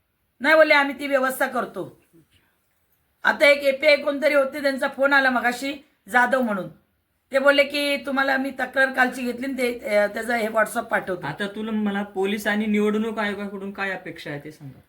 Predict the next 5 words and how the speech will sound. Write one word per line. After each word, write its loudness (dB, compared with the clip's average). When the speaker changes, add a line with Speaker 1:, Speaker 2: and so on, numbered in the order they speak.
Speaker 1:
आम्हाला 6
निवडणूक 0
आयोगाकडून 0
आणि -2
पोलिसांकडून -2